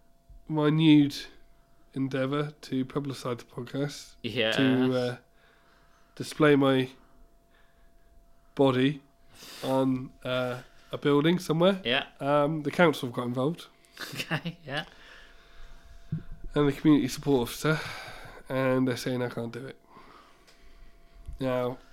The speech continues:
Speaker 1: political correctness gone mad, I think you find.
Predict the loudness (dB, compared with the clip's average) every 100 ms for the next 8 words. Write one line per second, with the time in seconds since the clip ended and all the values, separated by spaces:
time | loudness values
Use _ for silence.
0 | -20 -20 -20 -14 -2 0 0 -4 -4 -2
1 | -2 -2 -4 -8 -16 -20 -12 -8 -6 -8
2 | -10 -14 -20 -20 -20 -16 -16 -12 -6 -4
3 | -4